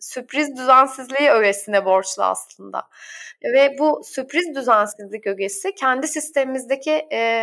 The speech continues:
enerjiyi arttırarak da, e, entropiye meydan okumaya devam edebiliriz. E, aslında, hani, Hüseyin'in bahsettiği de yaptığımız planlar yolunda gitmese de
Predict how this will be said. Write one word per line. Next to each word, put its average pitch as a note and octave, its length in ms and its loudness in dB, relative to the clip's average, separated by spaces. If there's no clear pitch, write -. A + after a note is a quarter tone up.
enerjiyi A#3+ 600 2
arttırarak A#3 760 4
da, F#4+ 80 4
e, A#3+ 80 0
entropiye C4+ 720 2
meydan A#3+ 380 2
okumaya C4 420 2
devam C4 320 6
edebiliriz. A#3+ 680 -2
E, A#3 360 2
aslında, B3+ 480 2
hani, C4+ 420 -2
Hüseyin'in B3+ 560 -4
bahsettiği B3 1000 2
de A3+ 240 4
yaptığımız A#3 600 0
planlar A#3+ 440 0
yolunda B3 360 -2
gitmese C#4 600 0
de A3 160 2